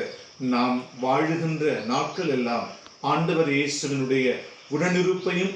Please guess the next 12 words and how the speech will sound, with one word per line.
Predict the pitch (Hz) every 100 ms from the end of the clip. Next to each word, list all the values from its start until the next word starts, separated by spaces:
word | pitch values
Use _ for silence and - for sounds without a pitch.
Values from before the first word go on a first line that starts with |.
| -
அருகிருப்பையும் | 139 151 202 190 165 165 160 143 127 120
கண்டு | 127 123 143
வாழ | 123 117 117 113 - - -
ஒவ்வொரு | 139 151 151 185 147
நாளும் | 120 117 139 123 - - -
கடவுள் | 139 170 190
படைத்த | 185 165 160 170 -
நாள் | 135 123 123 143 120
என்பதை | 123 123 127 123
உணர்ந்து | 113 135 151 160 - - -
மகிழ்வுடன் | 131 139 196 202 202 190 143
வாழ | 113 110